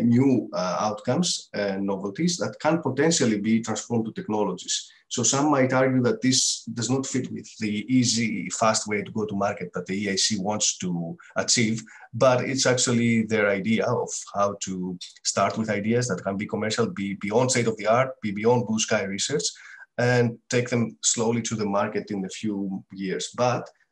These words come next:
they request for complex ideas and systems. Uh, there were, uh, calls, uh, focusing in the previous program on, uh, understanding the notion of time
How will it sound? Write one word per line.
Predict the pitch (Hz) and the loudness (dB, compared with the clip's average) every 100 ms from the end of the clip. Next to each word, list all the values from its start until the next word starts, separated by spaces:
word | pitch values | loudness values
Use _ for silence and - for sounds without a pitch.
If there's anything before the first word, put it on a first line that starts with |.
| _ 113 | _ -6
they | 113 110 110 | -2 0 0
request | 135 160 - - - | 2 2 2 -4 -8
for | 104 - | -8 -4
complex | 117 95 90 - | -2 -2 -2 -4
ideas | 85 90 101 98 87 87 | -2 -2 -2 -4 -4 -6
and | 87 | -6
systems. | 92 - - - - - _ _ _ - | -6 -8 -10 -12 -12 -14 _ _ _ -6
Uh, | 104 104 98 | -2 0 0
there | 113 | -2
were, | 110 113 107 | 0 0 0
uh, | 101 104 - | 0 -4 -2
calls, | 139 139 - - | 0 0 0 -2
uh, | 107 110 - - | -2 -4 -8 -4
focusing | 123 135 - 143 131 | -2 -2 -2 0 0
in | 110 | 0
the | 95 | -2
previous | 135 131 - | -4 -6 -2
program | 104 127 139 | -2 0 0
on, | 113 98 98 | 0 -2 -2
uh, | 107 98 90 90 87 - | -2 -2 -2 -2 -4 -6
understanding | 110 - 120 131 120 | -6 -2 0 0 0
the | 107 | -2
notion | 101 110 127 | -2 -2 -2
of | 123 - | -2 0
time | 143 104 85 | 0 0 -4